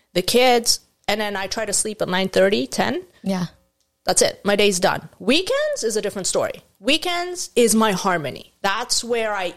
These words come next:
Speaker 1: eat, where I watch movies, where I do stuff. But during the week, it's my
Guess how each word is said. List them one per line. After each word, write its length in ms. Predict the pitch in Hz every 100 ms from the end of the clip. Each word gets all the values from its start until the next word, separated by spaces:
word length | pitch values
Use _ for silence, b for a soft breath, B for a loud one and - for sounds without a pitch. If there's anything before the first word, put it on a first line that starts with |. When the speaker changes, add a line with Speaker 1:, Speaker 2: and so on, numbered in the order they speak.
| -
Speaker 1:
eat, 480 | 185 175 - - b b b b b
where 200 | 190 190
I 80 | 185
watch 300 | 175 160 -
movies, 800 | 233 262 214 233 220 214 208 190
where 200 | 185 156
I 120 | -
do 280 | - - 247
stuff. 600 | - - 214 214 214 - -
But 300 | 151 - -
during 260 | 208 202 196
the 80 |
week, 340 | 180 220 415 -
it's 240 | 170 -
my 440 | 180 160 156 160